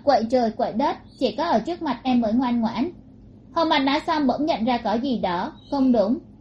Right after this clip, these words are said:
đi tới ngồi xuống bên cạnh Tùy Hầu Ngọc, kéo đối phương vào lòng mình. "Tuy nhiên, em đừng có nghĩ tới mấy cái ngọc thụ lâm phong này kia, em là của anh."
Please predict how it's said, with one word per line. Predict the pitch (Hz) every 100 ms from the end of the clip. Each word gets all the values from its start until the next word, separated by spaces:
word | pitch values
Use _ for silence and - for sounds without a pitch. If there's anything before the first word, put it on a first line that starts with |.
| - -
đi | 370
tới | - 294 269
ngồi | 349 320
xuống | 262 262
bên | 320 330
cạnh | 294 202
Tùy | 262 233
Hầu | 220 202
Ngọc, | 208 190 - -
kéo | 233 247
đối | 247 247
phương | 339 311 285
vào | 254
lòng | 214 202 196
mình. | 185 180 - - - - - - -
"Tuy | 294
nhiên, | 285 277 285 226 -
em | - 359
đừng | 320 247
có | 294
nghĩ | 339 262 247
tới | 233 254
mấy | 262 240
cái | 233 247
ngọc | 339 262
thụ | 254
lâm | 277 294
phong | 294 277
này | 269 220
kia, | 262 269 220 -
em | 302 294
là | 262 202
của | 143 214
anh." | 240 208